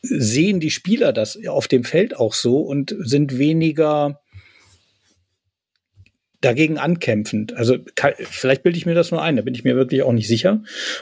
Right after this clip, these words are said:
ob das so ist oder ob das nur eine Einbildung ist. Ist auch für mich ja ein neues, neues Gucken. Und, ähm, bei manchen Spielern habe ich den Eindruck, dass die ohne diesen Druck und ohne diese Öffentlichkeit und diese Atmosphäre,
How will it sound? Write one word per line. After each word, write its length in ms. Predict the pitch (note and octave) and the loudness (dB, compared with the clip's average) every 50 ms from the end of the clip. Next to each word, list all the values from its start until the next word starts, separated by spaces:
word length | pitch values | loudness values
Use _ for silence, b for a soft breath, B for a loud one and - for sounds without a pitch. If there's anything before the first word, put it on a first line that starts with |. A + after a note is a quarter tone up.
| B | B
ob 180 | - C3+ C3 - | 0 0 2 2
das 160 | D#3 C3+ - | 0 0 2
so 100 | - C#3+ | -2 -4
ist 220 | B2+ C#3 E3 E3+ F3 | 0 0 0 2 2
oder 140 | C#3 B2+ | 2 2
ob 80 | B2 A#2+ | 2 2
das 180 | - A#2 - C#3 | 0 -2 2 2
nur 80 | B2+ | 2
eine 100 | C3 B2 | 2 2
Einbildung 520 | A#2 A#2 C3+ D3+ C3+ A#2+ A2 A2 A2 A#2 A#2+ | 2 2 2 4 4 2 2 2 0 0 0
ist. 220 | B2 B2 - - | 0 -2 -2 -4
Ist 120 | G2+ - | -6 -6
auch 140 | - - - | -6 -8 -2
für 100 | - A2+ | 0 2
mich 140 | A2 C#3 C3 | 2 2 0
ja 80 | B2+ A#2 | -2 -2
ein 200 | A#2 A#2+ A#2 A#2 | -2 0 0 2
neues, 400 | A#2+ A#2+ A#2+ A#2 A#2 - - B2 | 2 2 2 0 -2 -6 -8 -4
neues 340 | A#2 B2+ C3+ C3+ C3+ - - | -2 0 2 2 0 -2 -2
Gucken. 420 | - D#3 D#3+ - G3+ G3+ G3 F3+ B B B B B B B B B B - - A2+ | -2 -2 0 2 2 0 0 -2 B B B B B B B B B B -18 -6 -2
Und, 500 | C3+ C3 C3 C3+ C3+ C3+ C3+ B2 - - | 0 2 2 2 2 0 0 -2 -4 -2
ähm, 500 | C3+ C3 C3 C3 B2+ C3 B2+ C3 A2+ - _ _ _ | 0 0 2 2 0 -2 -4 -6 -6 -10 _ _ _
bei 300 | - B2 B2+ C3 C3 C3 | 0 0 2 2 2 0
manchen 400 | B2+ B2+ C3 D#3+ E3 - F3+ D#3+ | 0 0 0 0 0 0 0 0
Spielern 880 | - - - - E3+ E3 F3 F3 E3+ F3 F3 E3+ E3+ E3+ F3 F3+ - B2+ | 0 -2 0 0 0 2 2 2 2 0 0 0 0 -2 -2 -4 -4 -4
habe 140 | C3+ C#3+ D#3 | -2 0 0
ich 80 | - | 0
den 140 | - D#3+ C3+ | 0 0 0
Eindruck, 360 | C3 C3+ D3+ D3+ D#3 C3+ - | 2 2 2 2 0 0 0
dass 200 | - C#3 - - | 0 0 0 2
die 100 | - C3+ | 0 0
ohne 300 | - D#3 D3+ F#3 F#3 D#3+ | 0 2 0 2 0 0
diesen 340 | C#3 C#3+ B2+ C3 C3 A#2+ A2 | 0 0 0 2 0 0 0
Druck 460 | B2+ A#2 F3 G#3 - - - - _ _ _ _ _ - - - | 0 0 0 0 0 -6 -14 -20 _ _ _ _ _ -20 -6 0
und 200 | A#2 A#2 B2 B2+ | 0 2 2 2
ohne 220 | C#3 C#3+ D3+ C#3 | 2 2 2 2
diese 240 | B2 B2+ A#2+ B2 C#3 | 0 0 0 0 0
Öffentlichkeit 840 | - D3 - F#3 D3 C3 - - - B2+ B2 B2+ C3 C#3 C3 - | 0 0 0 0 0 0 -2 -2 -2 0 2 2 2 2 0 -2
und 160 | A2 G#2+ G#2+ - | -6 -8 -4 -4
diese 320 | A2+ G#2+ A2 G#2+ A2 A#2+ | -4 0 0 0 0 0
Atmosphäre, 840 | B2 - - A#2+ A#2 - - B2 B2 C3+ C#3 C3+ C#3 C#3+ C#3 C3+ | -2 0 0 0 0 2 0 0 2 2 2 2 2 2 0 0